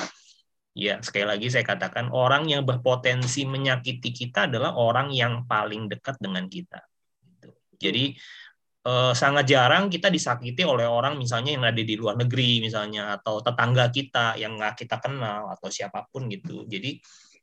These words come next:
kalau mereka melakukan sesuatu yang jahat pun, ya kita nggak mau terlalu pusing, karena kita juga kenal-kenal juga enggak gitu. Tapi kalau orang yang sangat kita kenal baik,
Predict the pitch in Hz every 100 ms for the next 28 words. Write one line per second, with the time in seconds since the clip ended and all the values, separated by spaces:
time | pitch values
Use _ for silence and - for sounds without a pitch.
0 | _ _ _ _ _ - 113 113 113 117
1 | 113 117 113 110 110 110 120 117 120 110
2 | 113 107 107 110 101 - - 180 185 180
3 | 98 90 95 135 101 92 92 92 92 87
4 | 107 117 90 87 87 101 117 - - -
5 | - 117 104 98 101 95 92 107 95 95
6 | 95 95 90 92 92 92 101 147 180 87
7 | - - - 107 - - 131 120 113 120
8 | 117 117 113 117 110 110 113 - - -
9 | 139 147 143 - 120 117 117 110 101 110
10 | 151 139 107 110